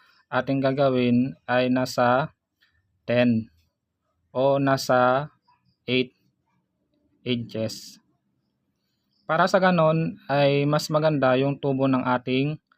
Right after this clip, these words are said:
kabuting saging. Pagkatapos natin maano yung first layer ay lagyan natin ng binhi. Bali, hindi na nakita sa video ang paglagay ng binhi.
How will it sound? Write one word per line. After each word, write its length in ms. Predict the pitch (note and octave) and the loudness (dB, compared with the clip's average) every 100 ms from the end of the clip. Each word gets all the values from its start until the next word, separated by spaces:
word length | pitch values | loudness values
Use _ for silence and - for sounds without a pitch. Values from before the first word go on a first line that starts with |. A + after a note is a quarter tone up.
| _ _ _ - | _ _ _ -6
kabuting 400 | A#2 A#2+ A#2 A#2 | -4 -4 -4 -4
saging. 560 | - G2+ G#2 G2+ G#2 - _ _ _ _ _ _ _ _ _ | -4 -6 -6 -8 -10 -18 _ _ _ _ _ _ _ _ _
Pagkatapos 480 | D#3 F#3+ G#3+ G3+ G#3 | 2 4 4 4 0
natin 480 | G3 G3 G3 F#3+ | 2 2 2 2
maano 240 | F3+ F3 F3+ F3+ | 2 2 2 2
yung 400 | F3+ F3+ F3 F3 | 2 0 -2 0
first 240 | E3 - | -2 0
layer 560 | F3 E3 C#3 C#3 C3+ D#3+ _ _ _ _ _ - | 0 2 4 2 2 -4 _ _ _ _ _ -4
ay 160 | D3 D3+ | 0 0
lagyan 240 | D3 D3+ | 2 0
natin 240 | D3+ D3 | 0 0
ng 200 | C#3+ D3 E3 F3+ _ _ _ _ _ _ - | 0 0 -2 -6 _ _ _ _ _ _ -4
binhi. 480 | B2 B2 B2 B2 - | -2 0 0 0 -6
Bali, 320 | A#2+ D3+ G3 G3+ | -2 2 4 2
hindi 240 | G3 F#3+ | 2 2
na 480 | F#3+ F#3+ F#3 F#3 F#3 | 2 2 4 2 2
nakita 400 | F#3 F#3+ F#3+ E3+ E3+ | 0 -2 -2 0 0
sa 80 | |
video 400 | D#3 E3 D3+ D3+ | 0 0 0 2
ang 80 | C#3+ | 2
paglagay 400 | C#3+ C3+ C3+ C3+ | 0 0 0 0
ng 400 | C3+ C3+ D#3 D#3 | 2 0 -2 -6
binhi. 480 | - A#2+ A2 A2+ | -4 -4 -2 -4